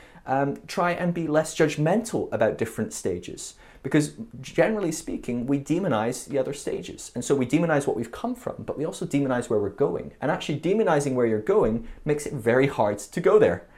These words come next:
Um, makes it very hard to grow into the person that you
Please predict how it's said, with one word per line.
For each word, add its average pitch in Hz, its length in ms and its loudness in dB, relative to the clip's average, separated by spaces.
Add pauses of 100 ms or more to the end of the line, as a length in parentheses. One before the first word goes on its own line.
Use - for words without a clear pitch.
(200)
Um, 117 260 2
makes - 180 -4
it 110 80 -4
very 143 160 2
hard 151 320 0
to - 80 -2
grow 131 440 8
into 117 260 0
the 113 100 -4
person - 720 -4 (260)
that - 200 -2
you 127 360 0